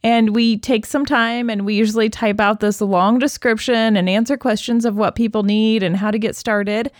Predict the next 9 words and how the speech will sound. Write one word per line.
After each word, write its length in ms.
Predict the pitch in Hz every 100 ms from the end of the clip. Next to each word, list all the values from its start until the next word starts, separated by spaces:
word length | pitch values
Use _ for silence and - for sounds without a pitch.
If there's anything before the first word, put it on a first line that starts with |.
| - - _ _
So 220 | - 302
we 240 | 254 269 269
decided 960 | 311 339 - 240 214 202 196 214 233
to 220 | - 285 226
record 480 | 220 214 240 202
a 160 | 190 214
podcast 840 | - - 381 403 - 247 170 - -
about 360 | 202 165 156
it 300 | - 226 -